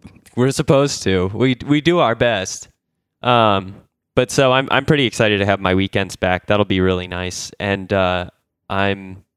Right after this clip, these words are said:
Speaker 2: pretty much all set for snowboarding season. I just picked up the last couple things I need to get started, and I'm hunting for deals for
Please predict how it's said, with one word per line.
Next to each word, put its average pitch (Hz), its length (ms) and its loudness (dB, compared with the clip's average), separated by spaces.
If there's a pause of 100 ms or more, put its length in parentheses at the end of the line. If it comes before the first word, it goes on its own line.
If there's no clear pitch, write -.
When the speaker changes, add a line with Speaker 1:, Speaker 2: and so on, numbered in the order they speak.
(240)
Speaker 2:
pretty 160 180 -4
much 131 300 0
all 110 240 2
set - 400 -2
for 113 100 0
snowboarding 101 640 -2
season. 95 580 -10
I 98 120 -8
just - 320 -8
picked - 240 -6
up 107 180 -4
the 101 80 -4
last 95 300 -6
couple 104 240 -2
things 98 280 -10
I 95 60 -10
need 92 220 -16
to - 80 -20
get 90 160 -8
started, 90 500 -10 (240)
and - 100 -16
I'm 92 200 -10 (100)
hunting 95 520 -8
for 95 460 -2
deals 95 400 -4
for 92 320 -6